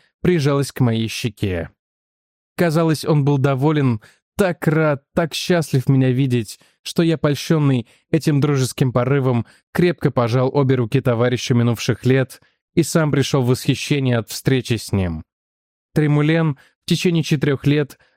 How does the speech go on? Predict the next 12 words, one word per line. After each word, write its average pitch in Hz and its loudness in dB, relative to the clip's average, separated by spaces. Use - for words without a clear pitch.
был 160 2
для 151 0
меня 151 2
самым 165 0
близким, 139 0
самым 135 2
лучшим 127 0
из 143 -2
тех 160 0
товарищей 131 0
по 117 -2
классу, 131 0